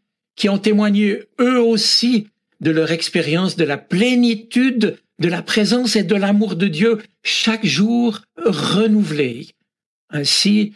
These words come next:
l'un d'entre eux, resté anonyme, a ainsi pu dire, Jusqu'à notre dernier souffle, une voix nous crie, «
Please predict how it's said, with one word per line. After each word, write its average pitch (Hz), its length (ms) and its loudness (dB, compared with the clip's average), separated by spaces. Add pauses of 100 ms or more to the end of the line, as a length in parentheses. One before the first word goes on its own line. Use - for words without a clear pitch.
(300)
l'un 160 360 0
d'entre 165 520 -2
eux, 233 160 2
resté 165 420 -2
anonyme, 180 680 0 (420)
a 165 240 0
ainsi 220 460 0
pu 214 200 0
dire, 254 520 0 (880)
Jusqu'à 180 640 0
notre 185 320 -2
dernier 180 640 -2
souffle, 165 760 -2 (320)
une 226 220 2
voix 226 300 0
nous 262 140 2
crie, « 226 540 0